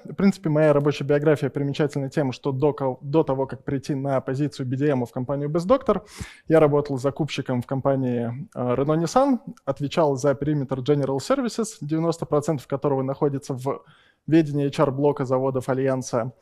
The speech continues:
А, и не понаслышке знаю о запросов, о запросах H R к своим поставщикам. А, тема моего доклада обусловлена тем, что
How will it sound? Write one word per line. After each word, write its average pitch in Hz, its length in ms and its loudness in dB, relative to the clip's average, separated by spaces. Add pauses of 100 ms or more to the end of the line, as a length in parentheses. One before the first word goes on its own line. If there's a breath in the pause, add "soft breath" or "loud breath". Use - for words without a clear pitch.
(400 loud breath)
А, 131 340 4
и 214 520 -2
не 165 140 2
понаслышке 175 480 2
знаю 170 260 4
о 123 240 2 (400)
запросов, 151 720 2 (360)
о 139 80 2
запросах 147 440 2
H 143 160 -2
R 226 160 2
к - 60 -12
своим 160 300 0
поставщикам. 143 640 -2 (800)
А, 143 280 4
тема 233 260 6
моего 202 280 6
доклада 156 680 4 (540 soft breath)
обусловлена 165 640 4
тем, 156 240 4
что 123 420 2